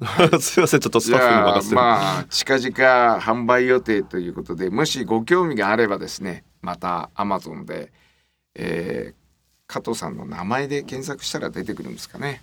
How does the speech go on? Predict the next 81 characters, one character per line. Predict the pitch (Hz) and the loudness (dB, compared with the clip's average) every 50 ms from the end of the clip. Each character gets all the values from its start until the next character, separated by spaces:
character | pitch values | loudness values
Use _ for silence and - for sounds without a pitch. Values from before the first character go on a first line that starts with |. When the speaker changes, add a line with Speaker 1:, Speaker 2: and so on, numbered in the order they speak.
| - | -6
Speaker 2:
え、 | - | -4
Amazon | 143 135 143 165 175 156 135 131 127 131 | -2 -2 0 0 0 0 0 -2 -2 0
で | 135 135 | 0 0
も | 131 | -2
買 | 123 - 123 117 | -2 0 0 2
え | 113 | 2
る | 107 | 2
よ | 98 82 | 0 -2
う | |
に | 85 85 | -2 -4
は、 | - - - - - _ _ - | -6 -8 -10 -12 -20 _ _ -10
え、 | - | -10
Speaker 1:
は | 98 - 92 95 | -6 -4 -4 -4
い。 | |
Speaker 2:
し | 90 - | -4 -4
ま | 98 95 | -6 -8
す | - - - - | -10 -14 -16 -14
ん | 80 | -10
で。 | 78 - - - | -10 -12 -10 -6
は | - - 107 | 0 0 0
い。 | 95 - | 0 -2
Speaker 1:
は | - - 113 107 | -6 -6 -4 -4
い。 | 98 85 - _ _ _ _ _ - | -4 -4 -8 _ _ _ _ _ -6
ま | 113 107 | -4 -4
あ、 | 98 | -2
加 | - 113 | -2 -4
藤 | - 104 95 | -4 -4 -8
さ | 95 82 | -6 -8
ん | 73 71 | -8 -8
の | 69 65 | -10 -12
あ | 62 | -12
の、 | 62 60 - - | -12 -14 -14 -16
ホ | - - 101 110 | -12 -6 -4 -2
ー | |
ム | 110 107 101 98 | -2 -2 -4 -2
ペ | - 113 | -2 -2
ー | 104 82 | -2 -2
ジ、 | - - - - - _ _ _ _ - | -6 -14 -16 -18 -20 _ _ _ _ -10
な | 95 101 | -8 -8
い | |
し | 92 - 80 | -8 -8 -10
は | 76 | -10
こ | 76 - - | -12 -12 -10
う、 | |
Amazon | 80 90 101 110 107 92 85 82 80 - | -8 -4 -2 -2 -2 -2 -4 -10 -14 -14
で | - - - - _ _ - | -16 -18 -20 -20 _ _ -16
ち | - | -16
ょ | 104 | -16
っ | |
と | - - 82 78 | -14 -14 -16 -12
チ | - - - | -10 -10 -10
ェ | - | -12
ッ | _ _ _ | _ _ _
ク | _ - - | _ -14 -14
を | - | -12
し | - - | -14 -16
て | - - 76 80 | -14 -12 -12 -10
み | - 85 | -10 -12
て | 76 - - | -14 -12 -12
い | 78 - | -12 -12
た | - 82 - | -12 -14 -12
だ | - - | -12 -14
く | - - | -14 -14
と、 | _ - 151 160 - - _ _ _ _ _ _ - | _ -2 -2 -2 -2 -6 _ _ _ _ _ _ -8
ま | - 101 | -8 -8
あ、 | |
近 | 87 - - - 120 127 | -8 -8 -8 -6 -4 -4
日 | 117 92 - - - - | -4 -4 -6 -12 -14 -16
発 | - - - - - - - 82 | -14 -14 -14 -14 -14 -14 -14 -12
売 | 78 78 80 78 - | -12 -10 -10 -10 -10
予 | 80 87 - | -10 -10 -10
定 | - 78 71 - | -12 -14 -16 -16
と | - 57 | -14 -14
い | 57 53 | -14 -14
う | 57 | -14
こ | - - 60 | -16 -18 -18
と | - - | -16 -16
で | - 58 58 | -16 -14 -14
す | 57 - - | -16 -16 -16
の | - 82 85 | -14 -14 -8
で、 | - 104 101 82 - | -4 -4 -4 -4 -6